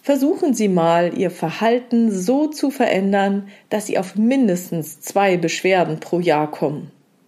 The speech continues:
Ich weiß, wenn Sie zögerlich sind, dann wird das gar nicht so einfach sein. Und ich meine jetzt hier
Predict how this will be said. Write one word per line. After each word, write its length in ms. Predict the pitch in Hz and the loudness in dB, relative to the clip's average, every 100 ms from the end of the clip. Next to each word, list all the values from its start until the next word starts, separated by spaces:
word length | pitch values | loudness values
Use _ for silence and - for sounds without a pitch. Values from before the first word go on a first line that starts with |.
| _ _ _ _ _ _ _ _ _ _ - | _ _ _ _ _ _ _ _ _ _ -10
Ich 180 | 175 208 | -6 0
weiß, 380 | 277 208 180 | 2 2 0
wenn 160 | - 170 | -2 -2
Sie 140 | 175 | -2
zögerlich 580 | 165 - 185 196 214 208 | -4 0 2 2 0 0
sind, 340 | - 269 339 - - _ _ _ _ _ | 0 0 -2 -8 -20 _ _ _ _ _
dann 200 | 175 165 | -2 0
wird 160 | 165 160 | 0 0
das 160 | 170 | -2
gar 160 | 180 151 | 0 0
nicht 140 | 165 | 0
so 80 | - | -2
einfach 400 | - 370 - 185 | 0 -2 -4 -8
sein. 320 | - 151 151 - _ _ _ _ _ _ _ _ - - | -4 -2 -4 -8 _ _ _ _ _ _ _ _ -20 -2
Und 140 | 277 | 0
ich 120 | 294 | 2
meine 300 | 269 214 214 | 4 4 4
jetzt 280 | 208 175 170 | 2 0 -2
hier 440 | - 233 180 165 | 0 2 2 0